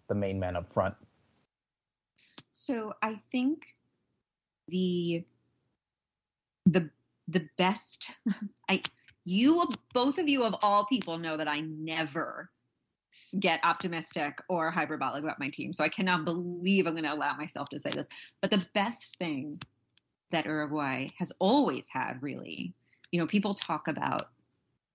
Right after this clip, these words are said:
Speaker 2: Garra Charrúa, and, and yes, that's true. But for me, we have always, and that just got stronger under Tavares, exemplified the idea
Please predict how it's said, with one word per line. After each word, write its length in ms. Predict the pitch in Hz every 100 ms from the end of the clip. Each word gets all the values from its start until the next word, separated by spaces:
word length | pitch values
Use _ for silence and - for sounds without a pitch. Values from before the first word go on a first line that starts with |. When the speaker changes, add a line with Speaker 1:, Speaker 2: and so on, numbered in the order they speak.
| _ _ _ 180
Speaker 2:
Garra 340 | 160 175 151 151
Charrúa, 600 | - 151 147 139 131 -
and, 180 | 170 160 -
and 160 | 175 175
yes, 360 | 156 107 -
that's 260 | - 135 -
true. 440 | - - - - 175 _ _ _ _ _ _ _ _ _ _ _ _ -
But 320 | 196 147 - - _ _ _ _ _ _ _
for 260 | - 190
me, 500 | 180 175 180 208 277 359 _ _ _ _ _ _ _ _ _ _ _ _ _
we 140 | 196 202
have 220 | 214 190
always, 640 | - 175 175 208 233 262 - -
and 180 | 165
that 180 | 160 156
just 400 | 151 165 175 -
got 180 | 190 190
stronger 680 | - - 151 165 156 180 214 -
under 240 | 160 151
Tavares, 880 | 156 151 143 147 185 285 - - - _ _ _ _ -
exemplified 920 | 165 156 165 165 190 190 175 170 156
the 140 | 160 156
idea 640 | 151 - 139 151 220 277